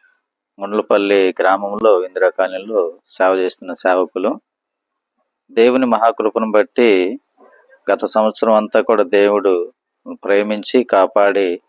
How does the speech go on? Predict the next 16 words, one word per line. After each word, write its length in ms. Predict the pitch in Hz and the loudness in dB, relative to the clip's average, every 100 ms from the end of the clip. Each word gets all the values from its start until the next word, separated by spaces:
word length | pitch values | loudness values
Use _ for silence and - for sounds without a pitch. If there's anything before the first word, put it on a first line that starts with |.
| _ _ _ _ _ _ _ - | _ _ _ _ _ _ _ -4
ఈ 60 | 101 | 0
రెండు 220 | 107 123 | 2 6
వేల 200 | 123 120 | 6 6
ఇరవై 260 | 107 113 | 4 4
ఐదు 420 | 113 110 127 143 - _ - | 4 4 0 -2 -6 _ -6
డిసెంబర్ 540 | 104 - 120 110 92 - _ _ - | -4 0 0 2 0 -2 _ _ -4
మాసంలో 640 | 101 107 104 123 120 120 92 | 0 2 0 0 2 2 2
క్రీస్తు 500 | - 110 117 - 110 104 | 0 0 0 0 -2 -2
పుట్టుకలోనికి 720 | 92 117 113 113 110 104 - | -4 -2 0 2 2 0 2
అందరం 340 | 107 104 107 107 | 2 2 0 2
కూడా 140 | 101 | 0
జరుపుకుంటున్నాం. 720 | 98 92 _ 101 92 107 165 - - - _ _ _ - | 0 -4 _ -4 -2 -2 -2 -4 -20 -20 _ _ _ -2
అయితే 220 | 107 - | 0 2
క్రీస్తు 720 | 120 - 131 147 - 151 147 - | 0 2 4 4 2 4 4 4
కుల 160 | 127 120 | 0 2
మతాలకు 960 | 127 143 120 120 120 110 127 120 123 | 2 2 4 4 2 0 2 4 2